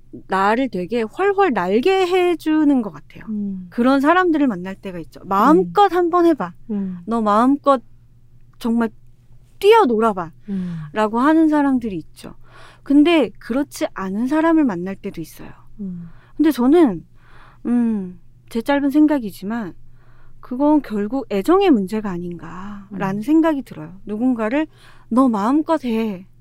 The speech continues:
Speaker 1: 다만 네가 다치지만 않았으면 좋겠어." 라고 하는 것과 그렇게 "아, 왜 이렇게 날뛰니?" "그렇게 하지 않았으면 좋겠어." 라고 하는 건 애정의 차이예요. 저, 제 생각엔. 근데 그거를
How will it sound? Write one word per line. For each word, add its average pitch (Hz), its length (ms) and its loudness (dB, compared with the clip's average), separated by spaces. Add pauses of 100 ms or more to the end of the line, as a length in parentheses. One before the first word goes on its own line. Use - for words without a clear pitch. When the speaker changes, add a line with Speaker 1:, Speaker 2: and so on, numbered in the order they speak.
(320)
Speaker 1:
다만 240 360 -2
네가 190 200 -6
다치지만 254 920 -4
않았으면 190 600 -12
좋겠어." - 500 -20 (540)
라고 190 240 -6
하는 262 280 -2
것과 202 520 -4 (320)
그렇게 240 720 -8 (260)
"아, 320 140 -4 (100)
왜 370 120 4
이렇게 403 180 0
날뛰니?" 277 1000 4 (520)
"그렇게 302 360 -4
하지 339 180 2
않았으면 254 520 0
좋겠어." 254 420 -6
라고 180 220 -4
하는 247 120 -4
건 247 160 -10
애정의 277 360 4
차이예요. 180 680 -8 (420)
저, 208 220 -4
제 220 180 0
생각엔. 202 480 -2
근데 311 480 -4 (640)
그거를 320 640 0